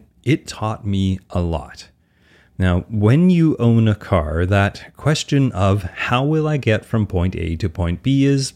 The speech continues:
always answered by default. "I will drive."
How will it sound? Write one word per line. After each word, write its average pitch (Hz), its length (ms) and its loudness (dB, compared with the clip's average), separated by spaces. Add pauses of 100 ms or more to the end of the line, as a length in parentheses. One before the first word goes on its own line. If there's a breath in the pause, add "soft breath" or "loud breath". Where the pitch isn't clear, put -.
always 131 320 0
answered 101 560 -4
by 92 220 2
default. 98 640 -2 (380 soft breath)
"I 95 260 4
will 90 340 2
drive." 80 480 -6